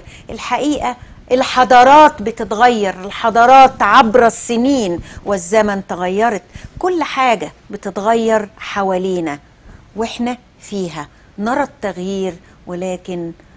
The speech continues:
لا نعرف ما هي فائدة التغيير بالنسبة لنا. وده التغيير الذي يتبع النمو. طول ما في نمو في تغيير. التغيير الحقيقة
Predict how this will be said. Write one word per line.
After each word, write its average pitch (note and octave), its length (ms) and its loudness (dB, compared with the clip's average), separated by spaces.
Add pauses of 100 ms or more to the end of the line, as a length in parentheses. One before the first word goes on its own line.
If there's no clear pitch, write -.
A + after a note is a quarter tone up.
(140)
لا G3+ 280 -6
نعرف E3+ 640 -8 (420)
ما A3 540 -4
هي G3+ 340 0
فائدة F3+ 560 -6
التغيير E3 580 -10
بالنسبة D#3+ 460 -12
لنا. A#2+ 220 -16 (680)
وده B3 420 -2
التغيير G3+ 720 -6 (400)
الذي G3 580 -6
يتبع F3+ 600 -8
النمو. E3 500 -6 (480)
طول C#4 260 -2
ما F3+ 120 -4
في G3+ 240 -6
نمو G#3 460 -2 (280)
في G#3 180 -8
تغيير. D#3 500 -12 (580)
التغيير G#3 600 -6
الحقيقة F#3+ 640 -8